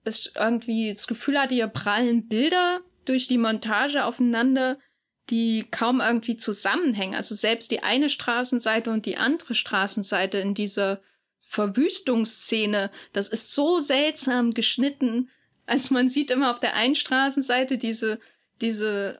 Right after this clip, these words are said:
Gunfighter, die irgendwie schießen oder Sachen werfen. Und dann gibt's einen Schnitt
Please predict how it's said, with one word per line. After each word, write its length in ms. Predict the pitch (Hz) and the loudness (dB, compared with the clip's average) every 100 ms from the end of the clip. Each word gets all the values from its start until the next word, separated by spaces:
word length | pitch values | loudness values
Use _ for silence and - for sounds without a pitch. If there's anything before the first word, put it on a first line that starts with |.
| - | -4
Gunfighter, 1120 | 185 226 302 294 - - 262 247 254 254 247 262 - - | 0 2 2 0 -4 -6 0 0 0 -2 -4 -6 -14 -10
die 80 | - | -4
irgendwie 640 | 196 233 233 226 220 208 196 | 0 0 0 -2 -2 -2 -2
schießen 640 | - 269 285 - 269 247 | 0 2 2 2 2 2
oder 480 | - 208 208 190 - | 0 -2 0 0 -4
Sachen 520 | - - 233 285 269 | -6 -2 0 2 2
werfen. 560 | 262 247 277 - 302 320 - _ _ | 2 2 0 0 0 0 -4 _ _
Und 300 | - 233 226 - - | -6 -2 -2 -2 -2
dann 160 | 220 | 0
gibt's 220 | 233 233 - | 0 -2 0
einen 80 | |
Schnitt 380 | 208 - 277 349 | 0 2 2 0